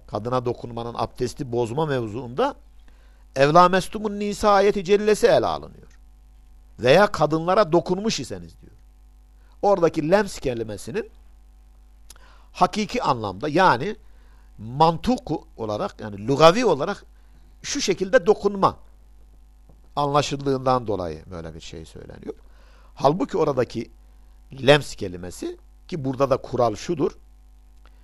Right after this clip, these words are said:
Ee, hakkında bir karine olursa, karine olursa lafzın hakiki manası mecaza aktarılır.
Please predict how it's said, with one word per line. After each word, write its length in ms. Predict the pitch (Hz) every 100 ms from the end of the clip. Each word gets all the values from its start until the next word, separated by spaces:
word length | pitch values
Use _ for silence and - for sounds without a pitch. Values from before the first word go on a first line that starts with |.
| - - - - - -
Ee, 600 | 101 101 101 101 98 95 - - - - - - - - - - - - - - - - - - - - - - - - - - - - _ - - - - - -
hakkında 640 | - - - 156 156 165
bir 140 | 165
karine 480 | - - 147 151 170
olursa, 600 | 180 180 330 294 - 202 - - - - - - - - - - - -
karine 440 | - 123 135 147
olursa 580 | 151 143 247 - 180 233 - - - - - 90
lafzın 580 | 120 143 - - 240 - - - - - - - - -
hakiki 480 | - 127 185 - 214
manası 760 | 156 147 143 143 - 208 226 - - - - - -
mecaza 540 | 110 131 117 139 131 131
aktarılır. 640 | - - 82 - -